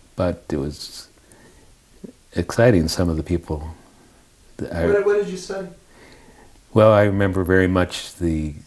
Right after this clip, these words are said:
Speaker 1: key class was History one, two, uh, a mist-, uh,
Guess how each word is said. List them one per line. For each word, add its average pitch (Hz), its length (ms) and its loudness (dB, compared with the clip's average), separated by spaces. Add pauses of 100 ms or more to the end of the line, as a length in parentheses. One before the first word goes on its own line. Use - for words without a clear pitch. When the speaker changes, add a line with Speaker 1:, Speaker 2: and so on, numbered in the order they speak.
(140)
Speaker 1:
key 92 220 0
class 85 500 0
was 73 280 -4
History 78 600 -2
one, 78 300 -4
two, 73 480 -4 (1160)
uh, 76 200 -8 (100)
a 71 140 -8
mist-, - 440 -8
uh, 69 220 -8